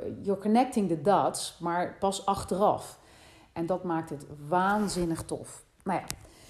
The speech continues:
dat is wat ik jou wilde aangeven en leren en meegeven vooral en delen met jou over de wet van aantrekking.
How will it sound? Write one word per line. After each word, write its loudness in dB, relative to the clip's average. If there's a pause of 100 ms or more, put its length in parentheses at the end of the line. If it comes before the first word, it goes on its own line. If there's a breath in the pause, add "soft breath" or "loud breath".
(540 loud breath)
dat 6
is 0
wat -2
ik 0
jou 10
wilde 10
aangeven 2
en 4
leren 6
en 4
meegeven 6
vooral 4
en 0
delen 12
met 4
jou 2
over 2
de 0
wet 6
van 0
aantrekking. 2